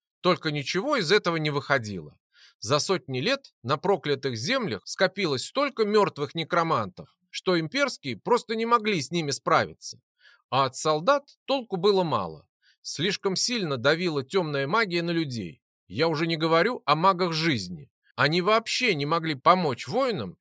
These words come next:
так что любая царапина приводила к смерти. Маги других направлений могли сражаться только один бой, после чего внутренний резерв не восстанавливался. Решить эту проблему никто не мог. А ещё в мёртвых землях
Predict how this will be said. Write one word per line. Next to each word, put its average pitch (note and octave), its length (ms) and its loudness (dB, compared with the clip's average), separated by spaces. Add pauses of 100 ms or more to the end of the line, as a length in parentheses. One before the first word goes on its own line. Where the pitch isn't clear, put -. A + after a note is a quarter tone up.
так D#3 160 -2
что - 160 0
любая F#3+ 340 4
царапина D3+ 640 -2
приводила E3 560 0
к - 80 -6
смерти. A2 520 -6 (540)
Маги D3+ 340 2
других D#3 460 -4
направлений C#3+ 880 -2
могли G#3+ 380 -2
сражаться B2+ 580 0
только A3 380 0
один D#3 300 -2
бой, G2 300 -8 (220)
после E3 320 0
чего A#3+ 500 -2
внутренний D3 600 2
резерв D3+ 460 -2
не G3 100 2
восстанавливался. C#3 1040 0 (420)
Решить C#3+ 380 0
эту C3+ 200 -2
проблему G#3 520 2
никто A3 400 2
не G#2+ 120 -4
мог. F2 340 -10 (480)
А A#2+ 120 4
ещё A#3 540 -2
в G#2 160 -10
мёртвых B2 460 0
землях E3+ 500 -4